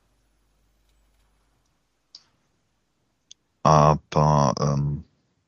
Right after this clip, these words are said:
ja, und dann gab's so eine Wackelkamera. Aber da habe ich dann festgestellt, äh,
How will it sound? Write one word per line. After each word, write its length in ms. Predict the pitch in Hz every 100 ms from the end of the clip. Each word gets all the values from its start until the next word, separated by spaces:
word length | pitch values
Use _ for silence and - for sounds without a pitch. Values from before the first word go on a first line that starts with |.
| _ _ _ _ -
ja, 140 | 82
und 140 | 73 80
dann 140 | 87
gab's 260 | 90 92 -
so 80 | 85
eine 200 | 80 -
Wackelkamera. 880 | - - - - 76 76 73 71 - - - - - _ _ - - - _ _
Aber 240 | 78 82 78
da 160 | 87
habe 100 | 98
ich 80 | -
dann 140 | 107
festgestellt, 840 | 92 95 - - - 92 90 - -
äh, 360 | 82 85 85